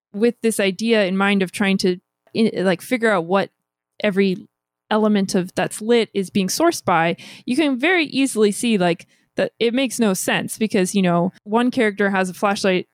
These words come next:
in her hand and then the other character is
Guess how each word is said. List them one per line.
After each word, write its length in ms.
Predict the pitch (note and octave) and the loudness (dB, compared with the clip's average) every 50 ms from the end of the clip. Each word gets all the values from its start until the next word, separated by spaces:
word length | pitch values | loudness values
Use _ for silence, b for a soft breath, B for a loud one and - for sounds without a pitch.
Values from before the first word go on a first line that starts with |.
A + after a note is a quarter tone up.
| _ | _
in 140 | - G#3 G3 | -2 0 2
her 160 | G3 G3 G3 | 2 2 2
hand 460 | G3 G3+ G#3+ G#3+ G3+ F#3+ F#3+ F#3+ F#3 - | 2 0 0 0 2 2 0 0 -2 -2
and 160 | - G3 G3 F#3+ | 0 0 2 2
then 120 | F#3 F3+ | 2 0
the 100 | F#3 G3+ | 0 0
other 140 | A#3 A#3 C4+ | 2 2 0
character 420 | - B3 G#3+ G3+ F#3+ - F#3+ F#3 | 0 0 0 0 0 0 -2 0
is 340 | F3 F3+ F#3 F3+ F#3 - - | 0 2 0 0 0 -2 -8